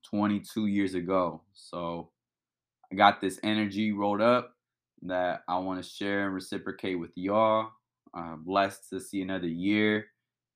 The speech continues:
Y'all really, I thought I was dipping with the last episode being called "What's Next?" Well, we're here. Deuce, deuce. You think I'm leaving, but in reality,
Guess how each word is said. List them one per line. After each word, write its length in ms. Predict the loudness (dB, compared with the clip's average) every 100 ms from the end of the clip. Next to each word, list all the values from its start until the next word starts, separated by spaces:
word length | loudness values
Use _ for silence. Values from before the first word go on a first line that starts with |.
| _ _
Y'all 320 | -8 2 6 6
really, 320 | 4 2 4
I 240 | 6 4 4
thought 360 | 6 6 6 0 _ _ _ _ _ _ _ -4
I 60 | -2
was 200 | 0 -2
dipping 440 | 0 0 -2 -8 -10 _ _ _ _ _ _ _ _
with 200 | -12 -8
the 40 | -2
last 360 | 2 2 0
episode 440 | -6 -8 -4 -2 0
being 220 | -2 0
called 300 | 2 2 2
"What's 240 | -4 -4
Next?" 420 | -2 -2 -4 -12 _ _ _ _ _ _ _ _ -10
Well, 260 | -4 -2
we're 140 | -2 0
here. 500 | 2 4 2 -2 -12 _ _ _ -20 -14 -4
Deuce, 280 | 2 2 4
deuce. 500 | 2 2 0 -12 -20 -18
You 60 | -8
think 160 | -2 0
I'm 180 | 2
leaving, 380 | 4 2 2 -4 _ _ _ _ _ -10
but 120 | -6
in 100 | -2
reality, 640 | 4 6 8 6 0 -4